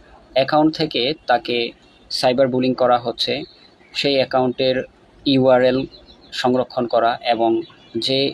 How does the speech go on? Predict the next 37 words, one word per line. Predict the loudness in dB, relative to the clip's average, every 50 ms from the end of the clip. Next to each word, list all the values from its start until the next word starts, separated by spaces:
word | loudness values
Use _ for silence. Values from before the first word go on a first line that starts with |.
| -2 -2
মন্তব্যগুলো | 0 0 0 0 0 0 0 0 0 0 0 0 0
করা | 0 2 2 2 2
হচ্ছে | 0 -2 -4 -4 -6 -6 -6
সেগুলোর | -4 -4 -4 -2 -2 -2 -4 -4 -6 -8
হচ্ছে | -10 -10 -8 -8 -8 -8 -6 -6
স্ক্রিনশট | -6 -4 -4 -4 -4 -2 -2 -4 -2 0
রাখা, | 0 0 0 0 -4 -6 -6 -2
যেন | -2 0 0 0 -2
পরবর্তীতে | -2 0 0 0 0 -2 -4 -6 -4 -6 -6 -4 -4 -6 -6 -6 -10 -20 -20 -20 _ _
তিনি, | -2 0 0 0 0 -2 -2
আহ, | -2 0 0 0
বিচারের | 0 0 -2 0 0 2 2 2 0 -2
ক্ষেত্রে | -4 -6 -6 -4 -2 -2 0
এগুলো | 0 0 0 -2 -2 -4 -2
তথ্য | -4 -4 -4 -4 -6 -4
উপাত্ত | -2 0 -2 -2 -2 -8 -10
হিসেবে | -8 -6 -4 -2 0 2
আদালতের | 2 2 2 2 -2 -2 -4 -6 -8
সামনে | -6 -4 -4 -4 -2 -2
উপস্থাপন | -2 -2 -2 -4 -6 -6 -6 -6 -4 -4 -4 -4
করতে | -4 -6 -8 -4 -6 -2
পারেন। | -2 -2 -2 -2 -4 -8 -10 -18 _ _ _ -4
এছাড়াও | -2 -2 0 0 0 0 0
তিনি | 0 0 0 0
নিকটস্থ | 0 0 -2 -2 -2 -2 -4 -4 -4 -6
থানা | -6 -6 -6 -4 -2 -2
কিংবা | -2 -2 -4 -4 -2 -4
সাইবার | -4 -2 -2 -2 0 0 -2 -2
ক্রাইম | -2 -2 0 0 0 0 -2
ইউনিটে | -2 -4 -4 -4 -4 -4 -4 -4 -4 -6 _ _ _ _ _ -2
অভিযোগ | 0 0 0 0 -2 -2 -4 -2 -2
দায়ের | -2 -2 -2 -2
করতে | -6 -8 -6 -6 -6 -2
পারেন। | 0 0 0 0 0 -2 -4 -8 _ _ _ _ _ _
তাছাড়া | -2 -2 0 -2 -4 -2
তিনি | -2 -2 -2
একজন | -2 -2 -2 -2 -4